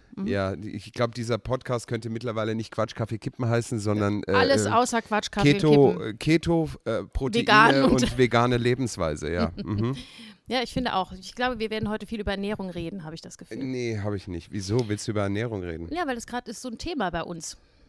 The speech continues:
Speaker 1: Also bei dir und bei mir.
Speaker 2: Ja, bei mir ist es ja nur so ganz unterschwellig.
Speaker 1: Ach was,
Speaker 2: Ich red da
Speaker 1: nein,
Speaker 2: ja
Speaker 1: du
Speaker 2: kaum
Speaker 1: redest seit
Speaker 2: drüber.
Speaker 1: drei Tagen von nichts
Speaker 2: <laughs>
Speaker 1: anderem mehr. Du schickst mir Artikel über
Speaker 2: Ja,
Speaker 1: WhatsApp.
Speaker 2: dass du das, dass du das, dass
Speaker 1: Ja.
Speaker 2: du dich damit auseinandersetzt.
Speaker 1: Ja.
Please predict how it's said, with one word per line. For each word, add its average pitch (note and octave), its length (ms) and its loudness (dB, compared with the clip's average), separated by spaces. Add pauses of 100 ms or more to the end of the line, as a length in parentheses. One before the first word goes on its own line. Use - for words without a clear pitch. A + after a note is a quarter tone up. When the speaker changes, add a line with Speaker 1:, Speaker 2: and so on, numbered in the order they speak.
(340)
Speaker 1:
Also F#3+ 120 -4
bei G#3 80 2
dir G#3+ 260 -2
und B3+ 140 -6
bei B3+ 100 -4
mir. A#3+ 320 -4
Speaker 2:
Ja, F#2 300 -8
bei E2+ 160 -8
mir F#2+ 180 -6
ist A#2 140 -8
es G2+ 140 -10
ja G2 60 -8
nur G2 140 -6
so F#2 100 -8
ganz F2+ 220 -10
unterschwellig. F#2+ 720 -6
Speaker 1:
Ach - 160 -4
was, F#3 160 -4
Speaker 2:
Ich F#3 60 -8
red G#3+ 140 4
da G3+ 80 0
Speaker 1:
nein, G3 100 2
Speaker 2:
ja F#3 60 0
Speaker 1:
du A3 40 2
Speaker 2:
kaum G#3+ 120 0
Speaker 1:
redest C4+ 180 2
seit A3 100 0
Speaker 2:
drüber. F3 120 0
Speaker 1:
drei A3 120 0
Tagen A3 240 2
von D#4 140 0
nichts G#3+ 220 -2
Speaker 2:
<laughs> - 40 -20
Speaker 1:
anderem A#3 420 2
mehr. F#3 140 -2 (220)
Du A3 180 -2
schickst - 320 -6
mir B3 140 -2
Artikel C#4+ 640 -4 (320)
über A3 160 -2
Speaker 2:
Ja, G3 100 -2
Speaker 1:
WhatsApp. D#4 440 2
Speaker 2:
dass - 100 0
du F3 60 -12
das, E3+ 260 -6
dass - 200 -8
du D3+ 100 -10
das, C#3 280 -8
dass D3 120 -12
Speaker 1:
Ja. E4 80 -6
Speaker 2:
du C4+ 60 -8
dich C3+ 140 -12
damit C3+ 260 -8
auseinandersetzt. C#3 680 -6
Speaker 1:
Ja. A3 80 -4